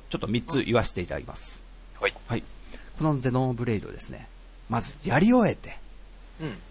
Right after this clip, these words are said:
Speaker 1: 本当に楽しかった。
Speaker 2: おー。
Speaker 1: そう思えたんですよね。
Speaker 2: うん。
Speaker 1: で、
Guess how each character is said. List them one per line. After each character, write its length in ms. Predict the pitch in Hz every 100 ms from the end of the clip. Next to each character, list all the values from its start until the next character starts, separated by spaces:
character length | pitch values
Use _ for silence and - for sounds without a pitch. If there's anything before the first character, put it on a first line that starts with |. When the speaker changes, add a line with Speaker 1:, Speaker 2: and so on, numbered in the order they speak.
| -
Speaker 1:
本 280 | 180 247 254
当 180 | - 240
に 80 | 220
楽 200 | 196 196
し 60 |
か 100 | 147
っ 40 | -
た。 80 | - - - - - - - 120
Speaker 2:
お 320 | 123 120 117
ー。 60 |
Speaker 1:
そ 60 | 113
う 220 | 117 117
思 200 | 113 113
え 60 | 98
た 140 | 76
ん 40 | 64
で 60 |
す 60 | -
よ 80 | 76
ね。 360 | 85 92 90 - - - -
Speaker 2:
う 40 |
ん。 320 | 131 131 117 104
Speaker 1:
で、 340 | 123 110